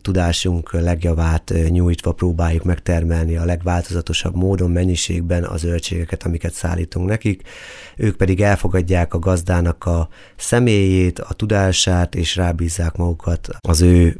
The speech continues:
szaktudására tulajdonképpen, és megbíznak abban, hogy mindig megfelelő mennyiségű, minőségű zöldséget fog szállítani nekik. Ugye mi nem szántunk, tehát szántás nélkül, ö, gazdálkodunk,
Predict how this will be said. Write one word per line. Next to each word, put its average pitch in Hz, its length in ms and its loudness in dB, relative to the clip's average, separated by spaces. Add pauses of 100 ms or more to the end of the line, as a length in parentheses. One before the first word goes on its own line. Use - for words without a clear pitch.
(140)
szaktudására 82 800 2
tulajdonképpen, 87 720 2
és 82 200 0
megbíznak 82 520 -2
abban, 85 320 0
hogy 80 220 -2 (200)
mindig 90 400 6
megfelelő 82 520 2
mennyiségű, 85 500 2
minőségű 82 540 2
zöldséget 82 560 0
fog - 140 -6 (200)
szállítani 82 560 -4
nekik. - 460 -8 (920)
Ugye 92 640 4
mi 95 140 0
nem 95 180 4
szántunk, 113 580 2
tehát 90 180 0
szántás 90 460 0
nélkül, 85 600 -2
ö, 87 240 -2
gazdálkodunk, 92 880 0